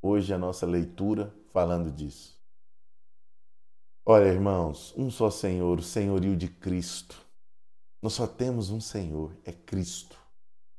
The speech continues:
Cristo. Não fica achando que é o governo que determina a sua vida. Não é.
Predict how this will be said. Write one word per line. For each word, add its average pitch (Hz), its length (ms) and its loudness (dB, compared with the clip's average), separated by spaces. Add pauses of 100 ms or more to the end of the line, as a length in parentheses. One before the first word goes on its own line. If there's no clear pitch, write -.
(200)
Cristo. - 420 -4 (1200)
Não 123 60 2
fica 151 440 2
achando 113 600 -2
que - 100 -2
é 104 60 4
o 107 80 4
governo 98 560 0
que 90 100 -4
determina 90 640 0
a 82 60 -6
sua 80 200 -4
vida. 78 320 -4
Não 95 280 -4
é. 82 180 -6